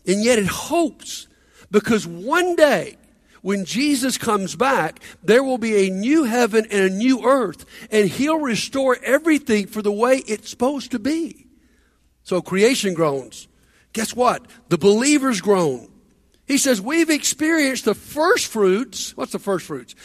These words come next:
It means just the first of the harvest. We, we got a little bit of the harvest, but we don't have the whole thing. And so we're a little messed up. Y-, you ever just say, you know,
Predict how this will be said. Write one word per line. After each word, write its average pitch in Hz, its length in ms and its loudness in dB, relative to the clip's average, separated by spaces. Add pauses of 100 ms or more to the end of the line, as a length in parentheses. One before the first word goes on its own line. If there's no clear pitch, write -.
(160)
It 247 100 -6
means 254 160 -2
just 233 160 -4
the - 60 -2
first 233 320 0
of 185 80 0
the 165 60 -2
harvest. 160 580 -2 (580)
We, 240 120 -2
we 294 140 0
got 320 140 8
a 302 100 2
little 339 220 4
bit 349 160 2
of 320 80 4
the 285 80 4
harvest, 247 760 0 (480)
but 220 100 2
we 269 120 0
don't 302 180 4
have 285 120 4
the 262 80 4
whole 262 340 2
thing. 240 640 -2 (680)
And 247 100 -4
so 269 140 -2
we're 294 160 -2
a 311 40 0
little 311 180 0
messed 262 340 0
up. 254 340 -4 (1040)
Y-, 214 120 -12
you 226 280 -4
ever 294 220 0
just 196 280 -2
say, 202 280 4
you 196 160 0
know, 190 360 2